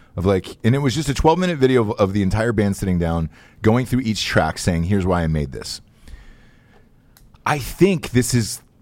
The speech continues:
gonna become part of their thing, and if they're gonna try to get into original content, to me, Apple already owns music. They, that, that, them and Spotify, they own the music space.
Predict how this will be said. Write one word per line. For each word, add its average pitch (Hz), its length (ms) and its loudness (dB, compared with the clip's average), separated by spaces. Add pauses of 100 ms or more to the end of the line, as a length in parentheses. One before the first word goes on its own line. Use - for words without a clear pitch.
(640)
gonna 123 220 4
become 120 400 2
part 101 260 2
of 95 120 0
their 98 140 4
thing, 123 360 0
and 110 80 2
if 104 80 -2
they're 135 120 2
gonna 175 180 0
try 143 280 0
to 139 80 -2
get 113 380 -2
into 107 380 0
original 90 420 -2
content, 95 760 -4 (1120)
to 147 120 2
me, 196 260 2
Apple 147 280 2
already 120 280 4
owns 95 320 0
music. 69 380 -6 (160)
They, 92 120 -2
that, 113 380 0
that, 151 240 4
them 170 140 2
and 156 100 -2
Spotify, 117 500 2
they 101 140 4
own 95 160 0
the 87 60 -2
music 80 260 -4
space. - 360 -10